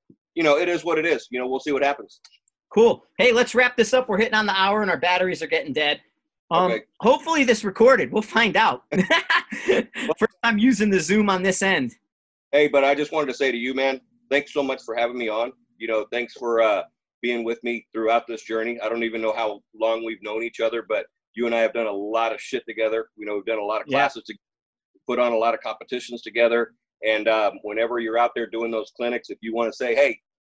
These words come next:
Speaker 1: this is kind of the way Jacob thinks a little bit." So you
Speaker 2: Yeah,
Speaker 1: might
Speaker 2: yeah,
Speaker 1: wanna
Speaker 2: I do tell people that.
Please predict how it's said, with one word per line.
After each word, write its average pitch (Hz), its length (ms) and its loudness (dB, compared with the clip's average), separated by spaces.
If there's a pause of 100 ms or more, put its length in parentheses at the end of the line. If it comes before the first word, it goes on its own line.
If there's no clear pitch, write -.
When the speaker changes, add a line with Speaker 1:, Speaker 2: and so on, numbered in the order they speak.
(120)
Speaker 1:
this 151 220 -2
is 247 120 -8
kind 233 280 0
of 214 80 0
the 202 60 2
way 196 180 2
Jacob 170 420 -6
thinks 151 260 -4
a 135 40 -6
little 113 260 -4
bit." 90 220 -8
So 113 160 -6
you 175 140 2
Speaker 2:
Yeah, 185 60 4
Speaker 1:
might 165 80 0
Speaker 2:
yeah, 196 160 4
Speaker 1:
wanna 214 120 6
Speaker 2:
I 240 60 4
do 226 200 2
tell 185 220 0
people 160 240 -4
that. 143 300 0